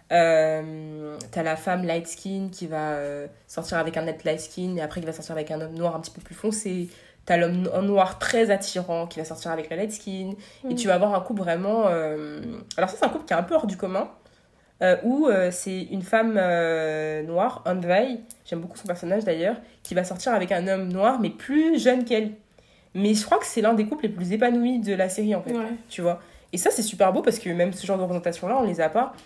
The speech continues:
Speaker 1: Et on a parlé de Black Love, on a parlé de Black Love sous le point de vue de deux femmes hétérosexuelles, mais le Black Love aussi pour, euh, les,
Speaker 2: Les
Speaker 1: les
Speaker 2: personnes
Speaker 1: couples, euh,
Speaker 2: queer.
Speaker 1: les personnes queer. Ça, c'est, il y a pas beaucoup de
Speaker 2: Pour les personnes invalides.
Speaker 1: Hmm,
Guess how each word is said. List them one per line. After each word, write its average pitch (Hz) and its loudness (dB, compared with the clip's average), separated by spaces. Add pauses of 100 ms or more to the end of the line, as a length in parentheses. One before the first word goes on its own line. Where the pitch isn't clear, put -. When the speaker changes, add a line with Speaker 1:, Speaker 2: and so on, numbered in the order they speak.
(220)
Speaker 1:
Et 196 0
on 196 4
a 180 6
parlé 196 4
de 180 -2
Black 185 4
Love, 277 6
on 180 -2
a 170 0
parlé 180 -2
de 170 -8
Black 180 0
Love 214 2
sous - -10
le 170 -6
point 190 -2
de 185 -4
vue 180 -8
de 165 -6
deux 165 -8
femmes 185 0 (140)
hétérosexuelles, 175 -2
mais 151 -6 (420)
le 165 -6
Black 160 -4
Love 175 -2
aussi 190 -4
pour, 160 -8
euh, 151 0
les, 151 -4
Speaker 2:
Les - -8
Speaker 1:
les 170 -2
Speaker 2:
personnes - -2
Speaker 1:
couples, 190 -2
euh, 156 2
Speaker 2:
queer. - -8
Speaker 1:
les 170 -2
personnes 151 -6
queer. 262 -2 (800)
Ça, - -2
c'est, 147 -8
il - -16
y - 4
a 151 6
pas 233 8
beaucoup 214 2
de 165 -4
Speaker 2:
Pour 156 0
les 214 4
personnes 214 0
invalides. 214 2 (140)
Speaker 1:
Hmm, 190 0